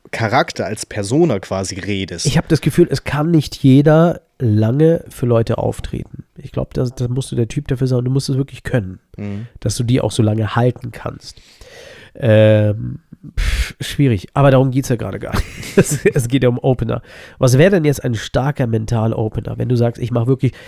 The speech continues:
Speaker 2: ich mach wirklich nur mental im Walkaround“? Das ist schwierig.
Speaker 1: Ja, aber ich würde da zum Beispiel eher zu einer, weil, weil gerade weil es auch so ein schöner Aufbau ist, zu einer schönen E-S-P-Routine zum Beispiel
Speaker 2: Echt? Dauert die
Speaker 1: tendieren,
Speaker 2: nicht
Speaker 1: ja.
Speaker 2: zu lang? Ist das ein guter Opener?
Speaker 1: Nee, die kannst du ja, das ist ja wie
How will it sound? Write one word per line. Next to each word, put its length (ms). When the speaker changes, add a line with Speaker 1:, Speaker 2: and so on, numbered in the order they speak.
Speaker 2:
ich 120
mach 200
wirklich 300
nur 320
mental 560
im 220
Walkaround“? 760
Das 300
ist 200
schwierig. 560
Speaker 1:
Ja, 540
aber 220
ich 260
würde 320
da 180
zum 220
Beispiel 640
eher 320
zu 240
einer, 300
weil, 140
weil 180
gerade 280
weil 120
es 80
auch 80
so 120
ein 80
schöner 320
Aufbau 440
ist, 120
zu 80
einer 140
schönen 340
E-S-P-Routine 1080
zum 200
Beispiel 300
Speaker 2:
Echt? 180
Dauert 180
die 60
Speaker 1:
tendieren, 80
Speaker 2:
nicht 140
Speaker 1:
ja. 60
Speaker 2:
zu 60
lang? 200
Ist 200
das 160
ein 140
guter 380
Opener? 400
Speaker 1:
Nee, 180
die 80
kannst 320
du 120
ja, 120
das 180
ist 80
ja 140
wie 180